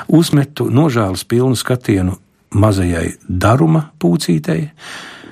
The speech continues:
Viņa tā arī paliks ar vienu aci. Komisks paskats. Vismaz būšu redzējis kaut ko no Japānas. Dēlam tā būtu patikusi. Mums šeit jāatgriežas. Mana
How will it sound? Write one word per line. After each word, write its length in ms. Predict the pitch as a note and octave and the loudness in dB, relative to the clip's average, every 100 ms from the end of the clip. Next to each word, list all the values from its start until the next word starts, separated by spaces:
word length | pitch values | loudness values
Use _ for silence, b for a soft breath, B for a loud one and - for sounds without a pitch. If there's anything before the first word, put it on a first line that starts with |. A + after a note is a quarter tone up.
| B - | B 0
Viņa 240 | G#3+ A#2+ | 2 2
tā 140 | F2 E2 | -2 -4
arī 120 | - | -4
paliks 380 | - F3+ - E3+ | 0 0 0 0
ar 100 | D#3 | 2
vienu 280 | D#3+ D3 D3+ | 2 4 2
aci. 300 | - - A2+ B B B B B - | 0 -6 -8 B B B B B -8
Komisks 500 | - A2+ A#2 - - | 0 0 0 -2 -6
paskats. 460 | - A#2+ - G#2 - - B B B - | -4 -4 -4 -8 -10 -16 B B B 0
Vismaz 300 | E3+ E3+ C3+ | 2 2 2
būšu 280 | D3+ C#3 D3 | 2 2 -2
redzējis 380 | E3+ C3+ A#2+ - | 0 0 -2 -2
kaut 260 | C3+ C3 - | -4 -4 -6
ko 260 | - D#3+ D#3 | -2 0 0
no 200 | A2+ A#2 A#2 | -2 -2 0
Japānas. 680 | B2 - D#2+ D#2+ D2+ - - _ _ B B - | -2 -6 -8 -8 -12 -14 -16 _ _ B B -6
Dēlam 480 | - F2+ F#2 C#3+ D3+ | -2 2 2 2 0
tā 160 | D#3+ | 0
būtu 300 | D#3 - C#3+ | 2 0 0
patikusi. 680 | - A#2+ - - - - - - _ _ _ _ - | -4 -4 -6 -10 -8 -8 -10 -14 _ _ _ _ 0
Mums 240 | G#2+ B2 - | 2 2 0
šeit 320 | C#3 C3 - | -2 -2 0
jāatgriežas. 880 | G#2 D#2+ E2 F2+ E2+ E2+ E2 - - _ _ _ _ B B B B B B B - | 0 0 -6 -4 -4 -6 -8 -12 -12 _ _ _ _ B B B B B B B 0
Mana 300 | C3+ F3+ E3+ | 4 4 0